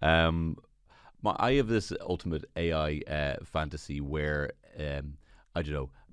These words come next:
Speaker 2: A I can all of a sudden track my eyes or something. Say I'm in, like, some sort of V R. Eye tracking is a big
Speaker 1: Mm.
Speaker 2: thing. Like, the new PlayStation has this, you know, eye tracking, and then it only kind of, um,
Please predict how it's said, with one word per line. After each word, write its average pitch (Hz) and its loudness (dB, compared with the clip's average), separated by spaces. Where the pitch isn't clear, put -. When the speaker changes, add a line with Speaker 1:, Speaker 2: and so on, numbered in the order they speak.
Speaker 2:
A 95 2
I 87 4
can 78 -2
all 80 -2
of 78 -2
a 78 -4
sudden 73 -4
track - -4
my 76 0
eyes 78 0
or 64 -4
something. 71 -6
Say 123 2
I'm 107 2
in, 95 0
like, 82 -4
some 82 -8
sort 76 -8
of 76 -10
V 78 -4
R. 69 -6
Eye 90 0
tracking 76 -8
is 67 -12
a 76 -6
big 170 -6
Speaker 1:
Mm. 160 -10
Speaker 2:
thing. 69 -6
Like, 67 -10
the 76 -8
new 78 -4
PlayStation 73 -6
has 69 -6
this, 67 -8
you - -8
know, 71 -8
eye 71 -2
tracking, 65 -6
and 76 -4
then 73 -2
it 76 -2
only 76 -4
kind 73 -8
of, 71 -8
um, 67 -8